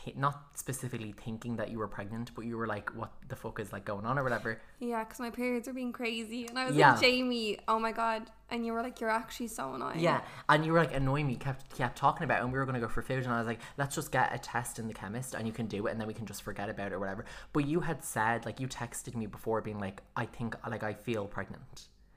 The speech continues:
Speaker 1: So you somehow, like, knew. But we went in and we, we bought the test or whatever, and then obviously you, I wasn't there when you took it 'cause obviously you, you were in the, the bathroom.
Speaker 2: Yeah, but you could hear me.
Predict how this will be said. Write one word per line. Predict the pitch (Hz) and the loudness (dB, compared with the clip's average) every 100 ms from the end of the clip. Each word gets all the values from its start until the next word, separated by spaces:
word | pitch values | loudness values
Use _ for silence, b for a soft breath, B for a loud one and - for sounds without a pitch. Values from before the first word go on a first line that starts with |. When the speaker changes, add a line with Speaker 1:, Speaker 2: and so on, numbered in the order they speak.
| b b | b b
Speaker 1:
So | - 123 120 | 0 2 2
you | 123 120 | 0 -2
somehow, | 117 127 120 120 110 | -2 0 0 0 -2
like, | 101 - | -4 -6
knew. | 98 104 92 95 - B B B B - | -4 -4 -4 -6 -10 B B B B 2
But | 131 - - | 4 4 2
we | 131 | 2
went | 127 127 131 | 2 2 0
in | 127 120 | 0 2
and | 113 | 0
we, | 113 | -2
we | 110 117 | -2 -2
bought | 110 107 - - | -2 -4 -4 -6
the | |
test | 113 - 104 - | -6 -6 -6 -4
or | |
whatever, | 104 98 104 101 | -4 -2 -2 -2
and | 107 107 | -2 -2
then | 104 101 101 101 - - - | -2 -2 -4 -6 -10 -20 -12
obviously | - 117 113 113 | -6 -4 -4 -6
you, | 104 104 101 - 101 | -6 -8 -10 -4 0
I | 92 | 0
wasn't | 107 101 110 | 0 -2 -2
there | 104 98 | -2 -2
when | 101 | -4
you | 104 | -2
took | - 101 | -2 -2
it | 101 | -4
'cause | 98 98 | -6 -6
obviously | 101 98 107 | -6 -6 -8
you, | 104 | -8
you | 98 | -4
were | 101 | -4
in | 98 98 | -4 -4
the, | 98 98 - - | -4 -6 -10 -10
the | 113 | -8
bathroom. | 104 95 - 110 | -4 -2 -2 0
Speaker 2:
Yeah, | 247 | 0
but | 226 | 0
you | 226 | -4
could | 208 202 | -4 -4
hear | 202 214 | -4 -4
me. | 233 - 220 | -8 -10 -12